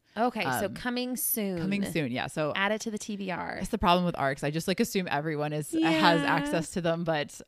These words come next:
Speaker 2: we are very blessed in that we do. So, um, yeah, that's coming out soon. So highly recommend that.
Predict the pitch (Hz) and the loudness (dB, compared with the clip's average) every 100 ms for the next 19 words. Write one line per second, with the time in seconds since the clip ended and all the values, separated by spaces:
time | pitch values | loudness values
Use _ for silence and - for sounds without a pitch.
0 | _ 160 165 160 170 165 160 165 156 - | _ -2 0 2 2 2 0 -2 -4 -6
1 | 170 160 139 151 147 135 147 - 156 143 | -4 -2 -2 -2 -2 -2 -4 -4 -2 0
2 | 139 123 - 131 113 147 - - 147 127 | -2 -4 -4 -2 -4 -8 -12 -2 0 4
3 | 160 - 208 185 160 - 160 151 151 147 | 2 2 2 2 0 -2 -2 -2 -4 -4
4 | 147 160 156 160 165 160 143 131 135 135 | -4 -2 -2 -2 -4 -6 -6 -6 -6 -4
5 | 127 - | -6 -10